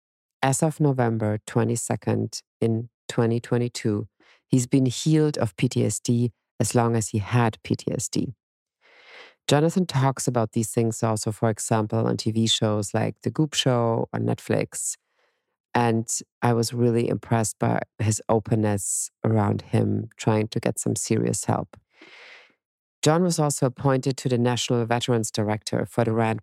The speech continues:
Paul for President campaign, realizing the potential of psychedelic medicine to heal his fellow veterans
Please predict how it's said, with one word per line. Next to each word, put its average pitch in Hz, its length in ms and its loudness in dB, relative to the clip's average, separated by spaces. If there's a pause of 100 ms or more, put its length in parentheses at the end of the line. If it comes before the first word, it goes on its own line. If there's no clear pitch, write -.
Paul 110 320 0
for - 140 -12
President 107 500 -2
campaign, - 500 -4 (360)
realizing 120 580 2
the 110 80 -4
potential 120 560 0
of 107 80 -2
psychedelic 107 640 -2
medicine 110 460 0
to - 120 -2
heal 117 240 0
his 110 200 0
fellow 127 340 2
veterans - 640 -4